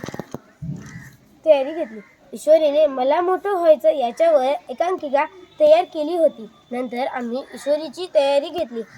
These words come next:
आम्ही सरांना म्हणालो की, "सर, ही एकांकिका परिपाठामध्ये घ्या."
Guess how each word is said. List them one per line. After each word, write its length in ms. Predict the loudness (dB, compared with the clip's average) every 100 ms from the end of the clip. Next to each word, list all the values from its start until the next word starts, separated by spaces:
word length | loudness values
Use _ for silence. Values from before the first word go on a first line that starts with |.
| -14
आम्ही 260 | -8 -6 -6
सरांना 460 | 0 0 2 0 -2
म्हणालो 500 | 0 -2 0 2 2 0 _ -8
की, 120 | -6
"सर, 300 | 0 2 2 -2 _
ही 120 | -4
एकांकिका 640 | -2 0 0 -2 0 0 0
परिपाठामध्ये 840 | 0 -2 0 -2 -2 -2 -2 0
घ्या." 180 | -2